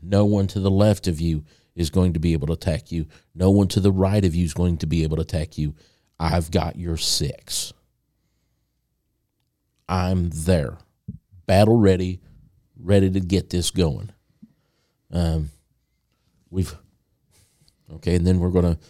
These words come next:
throw in a military. We've got our guns. We've got our packs. We've got our camo. We're, <laughs> we're ready to go. We've got our night vision goggles.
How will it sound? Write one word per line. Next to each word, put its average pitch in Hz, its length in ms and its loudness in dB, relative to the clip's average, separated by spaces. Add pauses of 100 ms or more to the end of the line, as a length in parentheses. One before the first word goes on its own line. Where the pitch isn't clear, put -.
(140)
throw 90 220 2
in 87 80 4
a 90 40 4
military. 90 380 2 (720)
We've 92 200 2
got 87 200 4
our 90 100 2
guns. 95 540 0 (1800)
We've 87 160 -4
got 90 200 4
our 90 120 6
packs. 98 520 4
We've 90 180 2
got 95 220 6
our 95 80 6
camo. 101 600 4 (640)
We're, 120 140 2 (160)
<laughs> - 140 -2
we're 117 100 6
ready 110 280 6
to 98 80 2
go. 101 140 2
We've 107 160 4
got 123 160 8
our 127 60 10
night 127 240 6
vision 135 340 4
goggles. 120 480 2